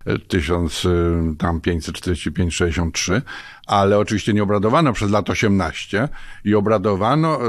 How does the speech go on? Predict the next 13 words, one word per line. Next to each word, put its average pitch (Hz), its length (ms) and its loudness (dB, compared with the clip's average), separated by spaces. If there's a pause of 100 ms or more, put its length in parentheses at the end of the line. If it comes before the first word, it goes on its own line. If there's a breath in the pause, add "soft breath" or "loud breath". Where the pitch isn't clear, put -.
e, 101 40 0
zwracam 123 380 0
uwagę, 123 300 0
w - 100 -12
Trydencie, 104 800 0
który 120 200 0
nam 104 220 0
dzisiaj 117 300 -2
się 95 160 -2
kojarzy, 101 520 2
no, 98 260 2
z - 180 -8
Włochami, 95 680 -2